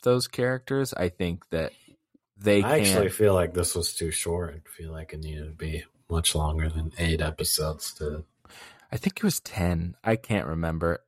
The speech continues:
Speaker 1: I literally
Speaker 2: Maybe
Speaker 1: watched
Speaker 2: it
Speaker 1: them
Speaker 2: was
Speaker 1: so
Speaker 2: ten.
Speaker 1: fast. Um,
Speaker 2: Um,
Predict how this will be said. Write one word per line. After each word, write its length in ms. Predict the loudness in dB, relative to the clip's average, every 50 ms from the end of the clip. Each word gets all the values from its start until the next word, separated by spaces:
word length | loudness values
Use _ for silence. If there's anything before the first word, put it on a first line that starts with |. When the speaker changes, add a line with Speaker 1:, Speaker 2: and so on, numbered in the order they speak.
| _
Speaker 1:
I 200 | 0 2 2 2
literally 360 | 4 4 4 6 6 6 6 6
Speaker 2:
Maybe 80 | 6
Speaker 1:
watched 220 | 6 6 6 6 6
Speaker 2:
it 40 |
Speaker 1:
them 100 | 6 6
Speaker 2:
was 120 | 6 4 4
Speaker 1:
so 140 | 4 4 4
Speaker 2:
ten. 100 | 4 2
Speaker 1:
fast. 480 | 2 2 2 2 0 -2 -6 -10 -14 -20 _ _ -20 -20 -20 -20 -20 -20 -16 -4
Um, 380 | 2 4 4 6 6 4 4 2
Speaker 2:
Um, 520 | 0 0 -2 -2 -2 -2 -2 -4 -4 -6